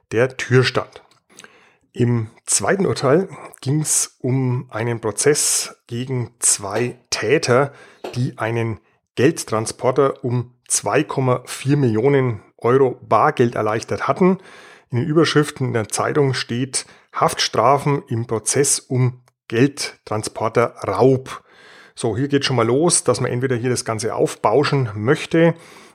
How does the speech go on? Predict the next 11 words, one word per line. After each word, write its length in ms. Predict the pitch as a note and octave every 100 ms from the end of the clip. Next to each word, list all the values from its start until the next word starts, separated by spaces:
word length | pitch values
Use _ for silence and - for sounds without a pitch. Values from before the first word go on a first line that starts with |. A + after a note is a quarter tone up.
| _
oder 340 | A#2 B2+ B2
eben 400 | B2 B2+ A#2+ - -
nicht 420 | B2+ B2 A#2+ -
weiß, 520 | A2 D3+ - - - - -
was 160 | A#2+ C3
jetzt 180 | C3
hier 100 | C#3
so 140 | B2+ B2
die 100 | B2+
Unterschiede 540 | D3 C#3+ - A#2+ A#2
sind, 400 | - C#3+ G#3 -